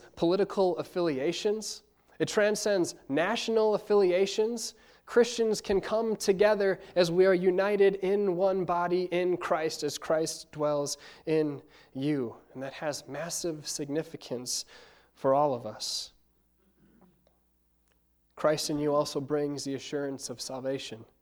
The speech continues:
Christ, our advocate with the Father, who sits at the right hand of God with all authority in heaven and on earth, dwells in you. What can man do? What can the devil do? What can the world do? No accusation that can come up against you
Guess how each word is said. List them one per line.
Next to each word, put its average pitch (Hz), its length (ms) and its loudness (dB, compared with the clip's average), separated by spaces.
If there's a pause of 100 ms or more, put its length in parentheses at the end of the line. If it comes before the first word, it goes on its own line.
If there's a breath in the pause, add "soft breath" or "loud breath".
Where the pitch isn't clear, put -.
(480 soft breath)
Christ, 160 420 2
our 135 120 2
advocate 156 560 2
with 143 220 -8
the 135 80 -10
Father, 127 540 -6 (420 soft breath)
who 156 140 0
sits 185 320 2
at 165 100 0
the 156 100 0
right 170 300 4
hand 175 400 2
of 151 180 -4
God 160 300 -2
with 147 240 -2
all 180 360 0
authority 156 560 -2
in 147 120 -6
heaven 208 480 -2 (300 loud breath)
and 185 280 4
on 196 220 6
earth, 175 340 4
dwells 180 520 2
in 170 320 0
you. 151 340 -2 (300 soft breath)
What 196 180 4
can 208 220 0
man 190 240 -2
do? 127 240 -6 (400 loud breath)
What 202 180 6
can 220 180 8
the 220 80 8
devil 208 320 8
do? 190 220 6
What 208 180 6
can 214 240 4 (220 loud breath)
the 196 140 8
world 202 420 8
do? 196 120 6
No 220 280 8
accusation 226 720 4
that 196 120 4
can 196 160 4
come 240 280 4
up 233 160 6
against 214 500 2
you 151 260 -2